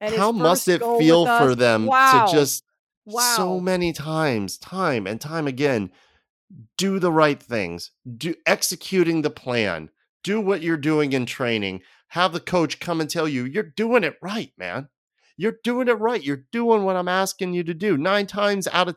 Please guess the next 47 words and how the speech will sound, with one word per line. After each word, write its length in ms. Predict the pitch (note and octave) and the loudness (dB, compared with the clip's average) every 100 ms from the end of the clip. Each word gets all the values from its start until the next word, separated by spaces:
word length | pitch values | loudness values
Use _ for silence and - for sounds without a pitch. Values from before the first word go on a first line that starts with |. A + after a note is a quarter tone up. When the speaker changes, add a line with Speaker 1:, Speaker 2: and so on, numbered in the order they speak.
| - | -8
Speaker 2:
ten, 380 | F#3+ G3 G#3+ G#3 _ _ _ - | -2 -2 -2 -8 _ _ _ -4
that's 220 | F#3 F#3 | -2 -2
gonna 220 | G3+ G3 | -4 -2
result, 540 | F#3 F3+ D#3 G3+ - _ | 0 0 2 0 0 _
that's 200 | - E3+ - | -6 -6 -4
gonna 160 | F#3 | -4
end 200 | - G3 | -4 0
up 160 | G3 G3 | 0 0
in 80 | F#3+ | 0
a 60 | |
result 460 | F#3+ F3 G3+ G#3+ - | 0 0 0 0 -2
for 160 | C#3 | 0
us. 140 | G2 - | 0 -2
That's 180 | D3+ - | -8 -6
gonna 160 | F3+ | -8
get 200 | D3+ G3 | -4 -2
a 40 | F#3 | -2
positive 520 | - E3 F3 E3+ E3 | -4 -4 -4 -4 -6
result. 320 | E3 F#3 F3+ - | -6 -4 -6 -6
And 120 | C3+ | -6
it 160 | C#3 - | -6 -2
doesn't, 340 | D3+ G#2+ F#2+ A#2+ | 0 0 -6 -4
and 120 | B2+ | -6
it 160 | D3+ | -4
doesn't, 360 | D#3 D3+ G#2 F2+ | -2 -2 -2 -6
and 140 | B2+ B2+ | -6 -6
it 160 | B2 | -6
doesn't. 340 | - B2+ G#2 - _ _ _ | 0 0 0 -8 _ _ _
Today, 340 | - C3+ E3 F3 | -10 -2 2 2
it 120 | C#3+ | 0
had 360 | - A#2+ G#2 - | -4 -4 -4 -8
to. 120 | - - _ _ _ | -18 -20 _ _ _
Speaker 1:
Yeah, 100 | G#3 | -4
Speaker 2:
It 80 | D3 | -4
had 280 | C3+ C3+ G#2 | -2 -2 -2
to. 80 | F#3+ D#3+ | -2 -4
Speaker 1:
did. 80 | - | 0
Speaker 2:
Like 180 | B2+ C#3+ | 0 0
we 100 | E3 | -2
said, 280 | - C3+ B2 | 2 2 2
it 160 | A2 - - | -4 -8 -2
all 280 | C#3 E3+ | 0 0
lined 320 | E3+ D#3 C#3 A#2+ | 2 2 2 4
up 280 | G#2 G#2 _ _ - | 4 2 _ _ -8
with 220 | G2+ - | -8 -4
Darren 420 | A2 C#3+ F3+ D#3 | 2 4 4 2
leaving, 580 | A2 G#2 F#2+ G2 G2 | 2 2 2 0 0